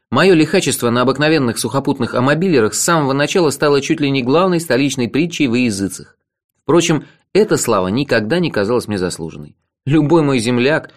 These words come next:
способный худо-бедно справиться со своей четырехколесной развалюхой, стал бы здесь такой же знаменитостью, как я.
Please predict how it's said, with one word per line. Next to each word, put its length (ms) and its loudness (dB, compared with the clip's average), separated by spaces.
способный 540 0
худо-бедно 720 0
справиться 420 0
со 100 -4
своей 280 2
четырехколесной 680 0
развалюхой, 460 0
стал 260 0
бы 100 0
здесь 220 -2
такой 300 -2
же 120 -2
знаменитостью, 640 -4
как 280 -6
я. 240 -8